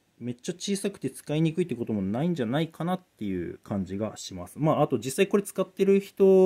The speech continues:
YouTubeとかで、やっぱいたりとかして、普通に使ってるようだったので、まあ、少なくともその小物を作る、幼稚園の小物を作るとかなら全然いけるんじゃないかというふうに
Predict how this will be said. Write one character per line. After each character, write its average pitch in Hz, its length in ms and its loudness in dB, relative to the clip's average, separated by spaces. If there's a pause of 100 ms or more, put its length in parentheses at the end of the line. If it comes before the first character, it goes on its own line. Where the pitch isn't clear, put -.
(160)
YouTube 156 720 4
と 98 100 -8
か 98 120 -4
で、 90 180 -6 (760)
や 113 80 -10
っ - 20 -20
ぱ 104 120 -12
い 101 80 -8
た 117 140 -2
り 98 100 0
と 90 100 -10
か 82 120 -16
し - 140 -20
て、 - 340 -20
普 - 100 -20
通 - 120 -6
に 170 120 2
使 170 220 -6
っ 165 60 -2
て 165 180 -8
る 156 100 -2
よ 156 200 2
う - 40 0
だ 90 100 -2
っ - 40 -20 (100)
た 87 80 -12
の 82 140 -12
で、 85 200 -16 (420)
ま 143 120 -4
あ、 - 20 -18 (160)
少 208 60 0
な 226 100 4
く - 100 -12
と 170 80 2
も 120 120 6
そ 113 140 0
の 98 360 2
小 135 120 0
物 165 280 8
を 170 80 2
作 - 200 -6
る、 - 180 -4 (240)
幼 147 120 -2
稚 202 180 0
園 127 140 4
の 101 80 2
小 113 120 -8
物 120 200 0
を 123 100 -4
作 - 160 -10
る 127 80 -8
と 98 100 -12
か 98 100 -8
な 90 100 -6
ら 82 100 -10
全 90 220 -16
然 104 160 -10
い 92 80 -10
け 117 200 -8
る 127 100 -2
ん 123 60 2
じ 98 80 -6
ゃ 87 40 -8
な 87 100 -8
い 87 80 -12
か - 140 -18
と - 680 -20
い 101 40 -12
う - 20 -12
ふ - 100 -14
う 113 40 -6
に 95 180 -8